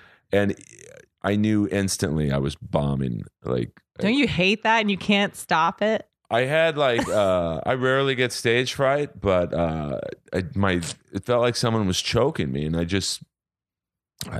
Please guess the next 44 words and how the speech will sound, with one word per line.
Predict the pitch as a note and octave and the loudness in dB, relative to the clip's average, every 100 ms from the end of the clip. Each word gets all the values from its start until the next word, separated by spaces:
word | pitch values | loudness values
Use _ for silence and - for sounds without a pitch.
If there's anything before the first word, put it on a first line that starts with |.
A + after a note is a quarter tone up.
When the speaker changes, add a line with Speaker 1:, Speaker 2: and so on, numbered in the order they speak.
| - | -6
Speaker 1:
I | D#2+ | -4
think | F2+ F2 | -2 -4
the | F2 | -4
joke, | - F2 E2 - E2 | 0 0 0 -2 -2
uh, | E2 D#2 D#2+ - - - - - | 0 0 0 -2 -4 -8 -12 -12
he, | F2 - | -10 -8
he | F#2+ | -2
had | A#2+ | 0
a | A2+ | 2
joke | A2 G#2 | 0 0
about | G2+ G2+ | 0 0
me | G2 F#2 | 0 0
being, | F#2+ F#2 F2 | 0 0 0
uh, | E2 D#2+ | 0 -2
old, | - F2 F2 E2+ E2 | 0 0 2 0 -2
and | D#2+ D2+ | -2 -2
I | C#2 - _ _ _ _ _ _ _ _ _ - | -4 -6 _ _ _ _ _ _ _ _ _ -10
said, | - - D#2+ D#2 | -4 0 0 2
"I | E2 F#2+ | 2 2
am | F#2+ F2+ | 0 2
over | E2+ F2 E2 | 2 2 0
the | D#2 | 0
hill, | E2+ E2+ D#2+ D#2 | 0 2 2 0
Joe, | D2+ D2+ D2+ D2 | 0 2 2 0
but | G1+ - _ _ _ - | -4 -8 _ _ _ -6
isn't | F2+ | 0
that | F2+ E2+ | 2 4
where | E2 | 2
you | E2 | 0
park | - E2+ E2+ F2+ | 0 0 0 -2
to | - | -4
get | D#2 D2+ | -2 0
your | D2 | -2
spots | - D2+ D#2 - | -2 0 0 0
here?" | F#2 F2 | 0 0
Speaker 2:
Oh, | G#3+ B3+ C#4+ | 2 2 2
yeah, | D#4 E4+ F#4+ F#4 | 2 2 2 2
yeah, | F4 F4+ | 0 0
I | E4 | 0
remember | C#4 C#4+ | -2 -4
that | A3 F3 | -4 -2
joke. | D#3+ C3 - | -4 -6 -2
Speaker 1:
And | F2+ F2+ F2 | 0 0 0
I, | E2+ E2+ | 0 0